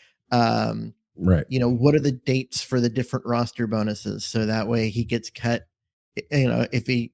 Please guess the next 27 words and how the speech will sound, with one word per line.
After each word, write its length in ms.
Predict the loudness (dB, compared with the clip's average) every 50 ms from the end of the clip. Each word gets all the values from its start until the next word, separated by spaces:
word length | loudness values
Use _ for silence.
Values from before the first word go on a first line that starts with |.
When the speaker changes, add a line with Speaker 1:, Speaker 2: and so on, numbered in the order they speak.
| _ _ -2
Speaker 1:
if 180 | -2 -2 0
he 100 | 0 0
needs 280 | 0 0 0 0 -2 -2
to, 120 | 0 0
he 80 | 0 2
gets 160 | 0 -4 -4
cut 260 | -2 -4 -4 -2 -2
before 500 | -4 -4 -4 -6 -4 0 2 4 4 4
the 80 | 2 0
start 260 | -2 -2 -2 -2 -2 -2
of 40 | -4
free 260 | -6 -6 -4 -2 0
agency. 520 | 0 0 -2 -4 -8 -10 -8 -6 -6 -6
So 160 | -4 -4 -4
that 140 | -2 -2 0
way 80 | -2 -2
he 80 | -2
can 140 | -4 -4 -4
get 120 | -4 -4 -2
another 300 | -2 0 0 0 -2 -2
job 420 | 0 2 2 4 4 2 2 0
and, 200 | -2 -2 -4 -6 -10 _ _ -20 _ _ _ -4
um, 240 | 0 0 2 4 4
rather 260 | 4 4 4 2 2
than 140 | 2 2 2
a 40 | 2
month 280 | 2 2 0 0 -2